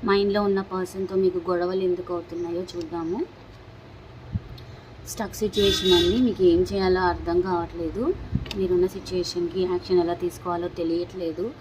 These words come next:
బ్యాలెన్స్ చేసుకోలేకపోతున్నారు, యాక్షన్ ఎలా తీసుకోవాలో తెలియట్లేదు. ఒకసారి నెగిటివ్‌గా ఆలోచిస్తున్నారు, ఒక్కోసారి పాజిటివ్‌గా ఆలోచిస్తున్నారు. And భయం, దేని గురించో భయపడుతున్నారు. ఎందుకు భయపడుతున్నారు?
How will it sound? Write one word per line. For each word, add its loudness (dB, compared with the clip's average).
బ్యాలెన్స్ 2
చేసుకోలేకపోతున్నారు, -2
యాక్షన్ -2
ఎలా -2
తీసుకోవాలో -8
తెలియట్లేదు. -6
ఒకసారి -4
నెగిటివ్‌గా 0
ఆలోచిస్తున్నారు, 2
ఒక్కోసారి -2
పాజిటివ్‌గా -2
ఆలోచిస్తున్నారు. -4
And 4
భయం, 4
దేని 2
గురించో 2
భయపడుతున్నారు. 0
ఎందుకు 2
భయపడుతున్నారు? 0